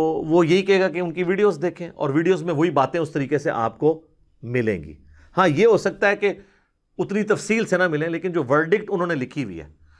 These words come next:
और उसके नीचे उन्होंने जितने रेफरेंसेस दिए हुए हैं ना, वो मेरे बारे में अगर बीबीसी ने कोई रिपोर्ट लगाई थी, कोई जियो ने लगाई थी, वो उसके उन्होंने हवाले लिखे हुए हैं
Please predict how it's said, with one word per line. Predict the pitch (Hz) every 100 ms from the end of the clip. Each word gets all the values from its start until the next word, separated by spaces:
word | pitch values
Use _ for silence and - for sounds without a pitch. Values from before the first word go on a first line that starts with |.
| _ 160
और | 175
उसके | 185 202
नीचे | 190 214
उन्होंने | 208 190
जितने | 143 190 208
रेफरेंसेस | 180 156 170 156 190
दिए | 135 156
हुए | 170 147
हैं | 170
ना, | 104 - - _ _ _ _ _ -
वो | 143
मेरे | 151 180
बारे | 170 170 180
में | 175 175
अगर | 180 160 151
बीबीसी | 139 151 170 185
ने | 185
कोई | 180
रिपोर्ट | 165 156 170 165
लगाई | 165 165
थी, | 156 160 156
कोई | 151
जियो | 110 147 165
ने | 165
लगाई | 151 147 156
थी, | 156 160
वो | 147
उसके | 160 170 151 -
उन्होंने | 165 170
हवाले | 165 127 127 143
लिखे | 113 117
हुए | 98
हैं | 80 73